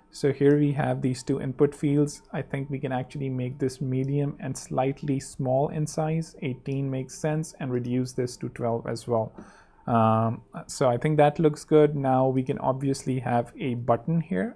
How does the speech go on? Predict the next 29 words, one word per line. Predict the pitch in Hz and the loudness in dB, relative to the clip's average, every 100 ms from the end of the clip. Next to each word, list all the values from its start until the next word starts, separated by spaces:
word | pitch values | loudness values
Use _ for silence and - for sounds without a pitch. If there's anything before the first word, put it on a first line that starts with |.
| 202 | -8
I'm | 127 | -4
gonna | 123 120 | -2 0
go | 123 | 0
ahead | 120 120 | 0 -2
and | |
create | - 131 123 120 - - | -6 -4 -2 -4 -8 -8
a | 120 | -4
button | 120 117 - 131 127 - - _ _ - | -2 -4 -4 -4 -6 -8 -20 _ _ -4
that's | 123 - | -4 -4
also | - 143 139 165 | 0 2 2 2
sixty-four | 156 - 147 - 151 147 147 147 | 0 -2 -8 -6 -6 -2 4 4
pixel | 147 147 - 151 | 4 -2 -2 -2
in | 143 | -2
height. | 143 151 175 | -2 -2 -4
I'm | - _ - _ - _ - | -14 _ -20 _ -20 _ -2
gonna | 135 | -2
create | 127 147 131 131 - | 0 2 2 2 -6
an | 139 | -6
auto | 139 139 147 | -2 2 4
layout | 139 135 139 | 4 2 0
element | - 139 139 139 | -2 0 0 -2
again | 143 131 131 | -4 -4 -2
on | 131 131 | -2 0
this | 131 - | 0 0
button. | 135 131 143 135 139 - | -2 -2 -4 -4 -6 -8
I'm | 151 | -4
gonna | 127 120 | -2 -2
expand | 113 - 143 143 147 | -6 -4 0 2 4
it | 139 139 139 | 4 2 -2